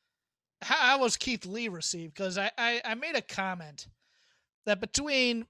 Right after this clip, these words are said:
A E W and N X, or, and W W E was a tale of two different kinds of, two different philosophies, because Keith Lee, from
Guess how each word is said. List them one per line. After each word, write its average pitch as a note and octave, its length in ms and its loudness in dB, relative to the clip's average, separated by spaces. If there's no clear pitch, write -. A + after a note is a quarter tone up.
A C4 100 4
E A#3+ 180 2
W G#3+ 520 4
and F#3+ 540 0
N G#3+ 140 4
X, - 340 0
or, F#3+ 180 4
and F#3 260 4
W G#3+ 240 2
W F#3+ 240 2
E F#3+ 160 2
was F#3 140 0
a F#3 60 -2
tale A3 360 6
of F3+ 300 -2
two C#4 160 2
different A3 440 2
kinds G#3 400 0
of, F3+ 420 0
two E4+ 140 2
different A#3+ 380 0
philosophies, G3 1040 0
because G3+ 420 2
Keith - 380 -6
Lee, A#3 380 4
from G#4+ 280 4